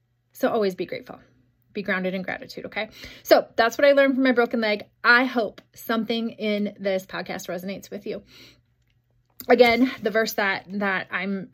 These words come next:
choosing to pair with this, and I really wanna get better about doing that on the podcast here, is Isaiah sixty twenty-two. "At the right time, the Lord will make it happen. He'll heal this leg. He'll make it happen. But on his timing, not mine."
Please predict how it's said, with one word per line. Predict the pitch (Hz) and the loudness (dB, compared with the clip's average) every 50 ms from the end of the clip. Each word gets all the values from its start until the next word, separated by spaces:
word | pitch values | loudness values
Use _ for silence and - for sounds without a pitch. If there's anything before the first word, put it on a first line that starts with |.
| - | -14
choosing | - - 233 202 202 208 | -10 -8 -6 -4 -4 -4
to | 208 - | -6 -6
pair | - - 214 202 | -6 -4 -2 -2
with | 190 196 196 | -2 -2 -4
this, | 190 190 185 - | -4 -6 -6 -6
and | 185 185 | -8 -8
I | |
really | 190 196 185 180 185 220 233 214 202 | -8 -6 -6 -6 -2 -2 0 0 0
wanna | 196 185 190 | 0 -2 -2
get | 185 170 | -4 -4
better | - 180 180 185 | -4 -4 -2 -2
about | 190 190 185 175 | -2 -2 -2 -2
doing | 190 190 190 185 | -2 -4 -4 -4
that | 185 185 185 | -4 -4 -4
on | 185 | -6
the | 185 185 | -6 -6
podcast | 196 190 196 - 208 196 196 - | -8 -8 -8 -8 -10 -10 -8 -6
here, | 214 202 | -6 -4
is | 190 | -4
Isaiah | - - 202 180 196 190 190 190 | -4 -4 -4 -2 -2 -2 -2 -2
sixty | 190 - - 190 - - 208 190 196 | -4 -6 -10 -12 -10 -8 -10 -10 -10
twenty-two. | - - - 202 190 180 - - 190 - - - - _ - - _ _ _ - | -10 -10 -8 -8 -6 -8 -8 -8 -8 -10 -10 -12 -14 _ -20 -20 _ _ _ -8
"At | 202 | -4
the | - 220 | -2 2
right | 214 214 208 - | 2 2 2 0
time, | - 208 202 202 196 196 | -2 -6 -6 -6 -6 -6
the | 185 | -6
Lord | 185 180 180 180 175 | -6 -4 -4 -4 -4
will | 180 175 | -4 -6
make | 180 175 175 | -6 -8 -10
it | - - | -12 -12
happen. | - - - - - - 180 - _ _ _ _ _ - | -14 -16 -16 -16 -16 -16 -18 -20 _ _ _ _ _ -6
He'll | 294 285 | -4 -2
heal | 254 240 208 196 | 0 0 0 0
this | 170 175 175 - - | 0 -4 -6 -10 -12
leg. | - - - - - | -14 -14 -14 -16 -10
He'll | - 285 | -4 -2
make | 254 220 190 196 | 0 0 -2 -4
it | 202 185 | -8 -14
happen. | 180 180 - - - 190 185 - - | -14 -16 -18 -20 -20 -20 -20 -10 -4
But | - 202 | -2 -2
on | 190 190 | 0 0
his | 196 208 202 196 | 0 -2 -2 -4
timing, | - 196 185 180 185 185 185 190 | -6 -8 -8 -8 -8 -8 -8 -6
not | 220 233 220 | -4 -4 -2
mine." | - 202 190 180 180 | -2 -2 -4 -4 -6